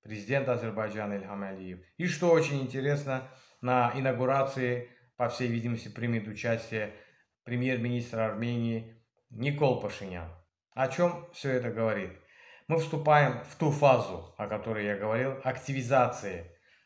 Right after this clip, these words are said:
турецкой внешней политики, в том числе в нашем регионе. А поскольку мы говорим о нашем регионе, в этот раз мы на нём и сосредоточимся, хотя активизация турецкой политики будет не только здесь. Чем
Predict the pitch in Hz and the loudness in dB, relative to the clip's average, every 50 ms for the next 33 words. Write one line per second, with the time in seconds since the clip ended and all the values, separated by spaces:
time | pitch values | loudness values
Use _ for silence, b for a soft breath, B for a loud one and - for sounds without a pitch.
0 | b b _ _ _ _ _ _ - 131 127 135 135 127 - - - 110 101 113 | b b _ _ _ _ _ _ -4 0 0 2 0 0 -2 -8 -10 -8 -4 -2
1 | 127 127 123 123 - 107 95 107 113 113 113 107 - - - - 104 101 - - | -2 -2 -2 -2 -6 -8 -6 -4 -2 -2 -2 -4 -6 -10 -14 -14 -14 -14 -16 -20
2 | _ _ - 156 156 160 156 151 147 139 127 120 - - 117 113 98 104 107 107 | _ _ -4 0 0 2 2 0 -2 -4 -6 -6 -6 -4 -4 -4 -2 -2 -4 -4
3 | - - 107 101 98 101 98 101 117 123 131 135 135 131 131 - - - b b | -4 -6 -8 -8 -8 -8 -8 -6 -4 -4 -4 -4 -4 -6 -8 -10 -14 -20 b b
4 | b b b b b _ _ _ - 98 98 104 101 - 117 - - 139 123 113 | b b b b b _ _ _ -12 -10 -8 -4 -2 -2 -2 -2 -2 -4 -4 -4
5 | 113 117 120 120 113 - - 117 117 117 113 113 113 110 107 107 113 131 139 139 | -4 -4 -4 -6 -6 -8 -8 -4 -2 0 0 0 0 -2 -4 -2 -2 -2 -2 -2
6 | 143 143 127 123 120 113 110 117 120 120 117 113 110 110 - - - _ _ - | -2 -4 -4 -4 -4 -4 -4 -2 -2 0 0 -2 -2 -4 -8 -12 -20 _ _ -2
7 | 127 127 123 120 117 - 113 120 120 117 - - 113 120 117 113 113 - - - | -2 -2 -2 -4 -6 -4 -2 0 0 -2 -2 -4 -4 -4 -4 -4 -6 -10 -18 -20
8 | _ - 117 117 117 120 123 123 120 113 113 - 117 - - 107 104 107 104 - | _ -4 -2 0 0 2 2 0 0 -2 -4 -4 -6 -6 -6 -6 -6 -6 -4 -4
9 | 127 123 120 - 117 110 - - 101 - - - b b b b b b b - | -4 -6 -4 -6 -10 -10 -10 -10 -12 -12 -12 -16 b b b b b b b -4
10 | 113 113 110 113 117 113 107 98 - - - - 131 - - - 127 117 113 120 | -2 -2 0 0 0 0 0 -2 -4 -6 -2 -2 -2 -2 -2 -4 -4 -2 0 2
11 | 123 120 120 - 120 110 101 101 - 131 123 127 123 123 120 - - 104 - 107 | 2 2 0 0 -4 -4 -6 -6 -4 -2 0 2 2 0 0 -4 -10 -8 -6 -4
12 | 110 117 123 120 - - - 104 104 110 107 - 120 113 113 117 107 - - 90 | -4 -4 -4 -6 -8 -10 -12 -10 -8 -8 -8 -6 -6 -6 -6 -6 -6 -8 -8 -12
13 | 85 85 85 82 82 - - _ b b b b b b b b b b b b | -12 -14 -14 -16 -16 -18 -20 _ b b b b b b b b b b b b
14 | b _ _ - - 156 165 165 | b _ _ -2 4 6 6 6